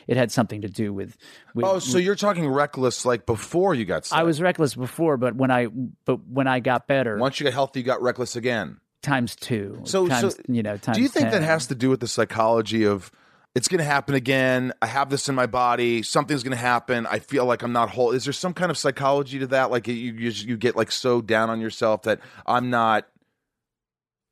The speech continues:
Speaker 2: this healthy young kid anymore. I have this. It's gonna come back. Why not? Who cares? Let's just go live life and go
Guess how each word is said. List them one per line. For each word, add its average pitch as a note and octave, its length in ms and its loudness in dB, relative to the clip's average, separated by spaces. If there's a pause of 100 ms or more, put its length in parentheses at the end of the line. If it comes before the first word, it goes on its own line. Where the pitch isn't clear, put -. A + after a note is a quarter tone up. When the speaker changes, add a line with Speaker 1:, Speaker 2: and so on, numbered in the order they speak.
Speaker 2:
this B2 220 -2
healthy B2 340 0
young A2+ 280 0
kid B2 260 -2
anymore. A2+ 640 2
I G#2 100 0
have A2 280 0
this. A2+ 240 -4
It's G2 120 -12
gonna A#2 140 -6
come A#2 220 -8
back. A2 400 0
Why A2 160 0
not? A2 240 -2
Who A2 80 -10
cares? G#2+ 360 2
Let's G#2+ 120 -6
just G#2+ 120 -8
go A2+ 120 2
live G#2 220 2
life G#2+ 380 2
and G#2+ 80 -4
go G2+ 360 2